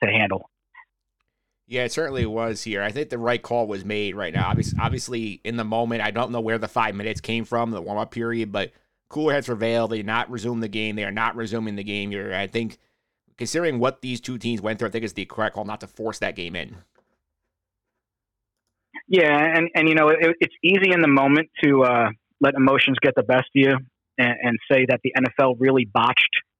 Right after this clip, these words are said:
Speaker 1: the initial reaction. Um, I think that we have to, we have to give them credit for getting the, the decision right in the end, but also really, though, what bothers me is that there,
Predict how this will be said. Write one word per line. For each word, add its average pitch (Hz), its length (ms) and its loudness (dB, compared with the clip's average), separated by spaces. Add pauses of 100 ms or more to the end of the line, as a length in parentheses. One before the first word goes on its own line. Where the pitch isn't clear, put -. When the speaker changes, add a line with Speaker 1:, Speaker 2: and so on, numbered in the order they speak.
(540)
Speaker 1:
the 123 440 4 (560)
initial 135 640 4
reaction. 123 640 2 (520)
Um, 127 400 4
I 143 140 2 (100)
think 147 280 2
that 139 160 2
we 135 80 2
have 151 240 2
to, 139 80 0 (240)
we 135 280 0
have 143 180 2
to 147 80 0
give 139 140 2
them 135 240 4 (160)
credit 175 300 2
for 175 80 2
getting 151 500 2 (460)
the, 135 160 4 (260)
the 123 420 4 (520)
decision 156 400 2
right 143 240 4
in 143 100 4
the 131 140 6
end, 170 240 2 (400)
but 151 100 4
also 151 460 4 (560)
really, 170 640 4 (120)
though, 147 200 4
what 143 200 4
bothers 143 480 4
me 135 300 4
is 127 160 0
that 127 280 4 (200)
there, 127 420 2